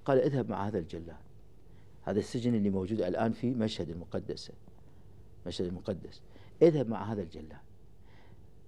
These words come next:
وافعل ما يقول لك. يقول ذهبت إلى السجن فوجدت ثلاث غرف في السجن. قال عشرين من هذا نفر في غرفة واحدة شباب.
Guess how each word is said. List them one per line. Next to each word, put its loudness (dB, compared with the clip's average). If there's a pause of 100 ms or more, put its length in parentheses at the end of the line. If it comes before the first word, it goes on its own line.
(320)
وافعل 10
ما 4
يقول 0
لك. -12 (220)
يقول 0
ذهبت 2
إلى -2
السجن -6 (540)
فوجدت 4 (340)
ثلاث 8
غرف 4 (380)
في -10
السجن. -6 (2500)
قال 8 (560)
عشرين 6
من 2 (160)
هذا 2 (140)
نفر 4
في 4
غرفة 4
واحدة 4
شباب. 2